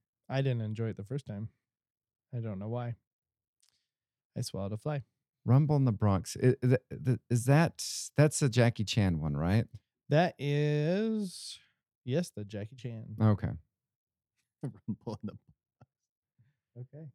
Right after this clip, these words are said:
Speaker 2: Uh, way back when Jackie Chan was in almost everything.
Speaker 1: Yeah.
Speaker 3: I like nineties Jackie Chan.
Speaker 1: Nineties Jackie Chan was great. Shanghai Noon, I rewatched that. Still holds up.
Speaker 2: Ah.
Speaker 1: Um, okay, turn on the T V.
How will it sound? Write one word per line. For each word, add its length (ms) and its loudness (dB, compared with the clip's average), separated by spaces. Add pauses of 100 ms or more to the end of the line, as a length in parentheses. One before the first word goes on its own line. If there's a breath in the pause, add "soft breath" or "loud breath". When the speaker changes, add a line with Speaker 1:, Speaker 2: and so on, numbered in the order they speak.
(140)
Speaker 2:
Uh, 200 4 (200)
way 220 4
back 320 2
when 360 0
Jackie 300 0
Chan 300 -2
was 180 -2
in 160 -2
almost 380 -2
everything. 460 -6 (520)
Speaker 1:
Yeah. 220 -4 (180)
Speaker 3:
I 80 4
like 240 6
nineties 300 0
Jackie 280 -4
Chan. 460 -10 (140)
Speaker 1:
Nineties 300 -2
Jackie 280 -8
Chan 180 -12
was 120 -12
great. 360 -12
Shanghai 360 -4
Noon, 260 -4
I 60 -4
rewatched 420 -4
that. 220 -6
Still 160 4
holds 200 4
up. 200 2 (360)
Speaker 2:
Ah. 280 2 (600)
Speaker 1:
Um, 480 4 (720)
okay, 160 4
turn 160 6
on 80 8
the 60 4
T 140 4
V. 260 2